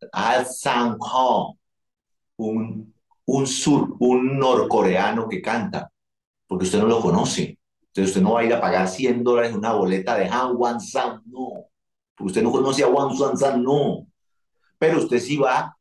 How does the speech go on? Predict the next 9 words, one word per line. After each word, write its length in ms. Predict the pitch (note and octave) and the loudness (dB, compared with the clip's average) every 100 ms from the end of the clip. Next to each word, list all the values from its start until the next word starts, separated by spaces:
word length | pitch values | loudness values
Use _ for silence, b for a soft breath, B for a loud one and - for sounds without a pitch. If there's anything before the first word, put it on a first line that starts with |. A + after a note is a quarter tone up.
| - | -6
a, 360 | G2+ F#2+ - - | -4 -2 -4 -6
de 100 | F#2+ | -6
pronto 380 | F#2 F#2 F#2 G#2+ | -2 -2 2 2
a 40 | |
Bad 240 | G2 F#2 F#2 | 2 0 0
Bunny, 540 | F#2 F#2 F#2 F#2 E2 | 0 2 2 2 0
a 100 | D2+ | -6
Balvin, 760 | D2+ D2 D2 D#2+ D#2 D#2+ D2+ - _ | -4 -2 0 -2 -6 -8 -8 -16 _
¿entiendes? 640 | D2 D3 E3+ - - - | -10 -4 -2 -2 -2 -6